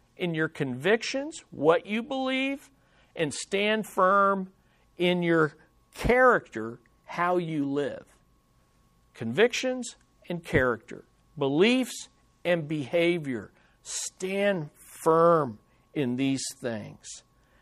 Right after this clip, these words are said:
You know, I like Second Thessalonians two fifteen. Paul tells this young church in Second Thessalonians two fifteen, "So then, brothers, stand firm and hold to the traditions that you were taught by us,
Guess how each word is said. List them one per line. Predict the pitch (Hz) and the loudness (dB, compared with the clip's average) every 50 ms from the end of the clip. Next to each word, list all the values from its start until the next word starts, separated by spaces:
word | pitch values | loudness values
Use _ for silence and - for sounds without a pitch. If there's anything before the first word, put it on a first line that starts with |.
| _ _ - | _ _ -4
You | - | 2
know, | 151 143 | 4 6
I | 143 143 156 | 8 8 10
like | 165 175 180 185 - - | 10 10 10 10 8 2
Second | - - 202 190 - 180 156 139 | 4 6 6 6 6 4 -2 0
Thessalonians | - 175 165 147 - - 151 156 156 156 151 147 139 131 120 - - - | 2 2 2 2 2 0 0 2 2 0 0 -2 -4 -6 -8 -10 -12 -8
two | - 156 147 143 | -4 -2 -2 -2
fifteen. | - - - 151 135 - - - 156 147 143 135 123 113 | -2 -4 -4 -6 -6 -6 -6 -8 -6 -6 -6 -6 -8 -6
Paul | - - 151 160 165 165 160 139 - - - - _ _ - | 0 4 6 8 8 8 6 4 2 -4 -20 -20 _ _ -6
tells | - 160 160 165 170 151 - | 0 4 4 4 4 2 0
this | - 143 143 139 123 - 131 | -4 -4 -4 -2 -4 -4 -4
young | 131 143 156 165 170 170 156 - | 0 4 4 4 4 2 -2 -6
church | - - 180 170 156 135 113 104 - - - _ _ _ _ _ _ - - | -4 2 4 4 4 4 2 -2 -6 -12 -14 _ _ _ _ _ _ -10 -8
in | 123 117 | -8 -6
Second | - - 185 180 170 - 165 151 135 | 0 6 6 6 6 6 0 -2 -2
Thessalonians | - 160 160 160 147 - - 147 143 143 139 131 123 120 - | 0 0 0 0 0 -2 -2 -2 0 0 -2 -4 -6 -8 -8
two | - - 143 135 | -6 -4 -4 -4
fifteen, | 135 - 139 127 - - - 127 120 113 107 104 - _ _ _ _ _ _ | -2 -2 -4 -4 -4 -6 -6 -6 -4 -4 -6 -8 -12 _ _ _ _ _ _
"So | - - - 185 190 202 220 | -10 0 8 10 12 12 12
then, | 196 202 190 175 160 156 | 10 8 6 6 4 4
brothers, | 139 156 151 147 147 147 147 143 - - - _ _ _ _ | 4 6 8 8 8 6 2 0 -2 -6 -12 _ _ _ _
stand | - - - - - - 165 165 180 202 220 226 208 - | -12 -8 -6 -6 -2 2 2 4 6 6 4 4 2 4
firm | - 214 226 226 233 220 202 151 117 - - _ _ _ _ _ _ - _ _ - | 6 8 10 10 10 8 8 6 4 -2 -10 _ _ _ _ _ _ -20 _ _ -4
and | - 156 151 135 127 | 0 2 2 2 4
hold | 117 180 202 208 220 240 254 247 202 190 - | 8 10 12 12 12 12 12 12 10 4 -2
to | - 180 | 0 0
the | 160 147 151 | 0 0 -2
traditions | 123 - - 151 147 143 147 180 202 220 208 - 233 233 226 202 170 | -2 -2 0 0 0 2 2 4 4 4 2 2 -2 -2 -2 0 0
that | 165 147 - | 0 0 0
you | 143 156 160 | 0 -2 0
were | 151 147 139 | 0 0 0
taught | - - - 180 180 196 214 208 - | -2 0 4 8 10 10 10 8 6
by | 185 196 190 185 165 151 | 4 4 4 6 6 8
us, | 156 160 165 165 - | 8 8 8 6 2